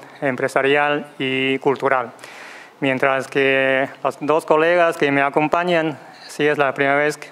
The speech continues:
<laughs> que, que vienen a Florida y están muy, eh, entusiasmadas, interesadas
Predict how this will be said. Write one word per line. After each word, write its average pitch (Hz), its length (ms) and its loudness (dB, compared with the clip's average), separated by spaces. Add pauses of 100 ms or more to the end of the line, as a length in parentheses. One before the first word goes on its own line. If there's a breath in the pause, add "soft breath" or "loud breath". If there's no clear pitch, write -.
(140)
<laughs> - 160 -6
que, 185 120 2
que 151 180 2
vienen 151 260 2
a 143 120 2
Florida 147 440 2 (640 loud breath)
y 135 160 0
están 139 280 0
muy, 143 380 2
eh, 127 440 0 (340 loud breath)
entusiasmadas, 139 1000 -2
interesadas 139 720 0